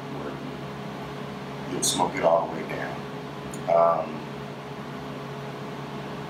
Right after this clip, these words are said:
so, for our second installment, another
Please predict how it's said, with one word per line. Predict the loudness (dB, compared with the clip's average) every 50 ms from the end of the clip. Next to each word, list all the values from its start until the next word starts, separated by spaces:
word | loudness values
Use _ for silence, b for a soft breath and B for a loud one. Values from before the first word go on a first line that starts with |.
| -6 -6 -6 -6 -4 -2 2
so, | 4 6 6 8 8 6 6 4 2 -2 -6 -8 -6 -6 -6 -6 -6 -6 -6 -6 -6 -6 -8 -8 -8 -8 -8 -6 -8 -6 -6 -6 -6 -6 -6 -6 -6 -6 -6 -6 -6 -6 -6 -6 -6 -2
for | 2 6 6 8 8
our | 6 6
second | 4 2 2 2 0 0 0 0
installment, | 2 2 2 6 8 8 8 8 8 6 2 -2 -2 -4 -4 -6 -6 -6 -6 -6 -6 -6 -6 -6 -6 -6 -6 -6 -6 -6 -6 -6 -6 -6 -6 -6 -6 -6 -6 -6 -6 -6 -6 -6 -6 -6 -6 -6 -6 -6 -6 -6 -6 -6 -4 -4 0
another | 4 4 4 4